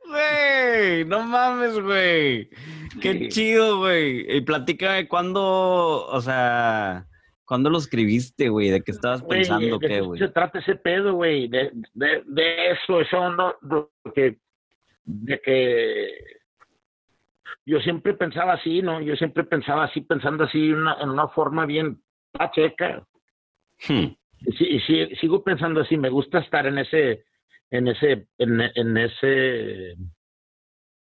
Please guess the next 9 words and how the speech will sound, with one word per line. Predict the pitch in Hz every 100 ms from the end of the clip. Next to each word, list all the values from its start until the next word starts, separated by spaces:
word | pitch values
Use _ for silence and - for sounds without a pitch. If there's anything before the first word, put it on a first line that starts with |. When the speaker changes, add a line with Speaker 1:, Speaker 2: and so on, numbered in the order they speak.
| _
Speaker 2:
en | 110 110
ese, | 107 - 160 113
en | 120
ese, | 110 147 - - _
¿cómo | 147 143
se | 160
dice? | 147 175
En | 151 135
esa | 120 143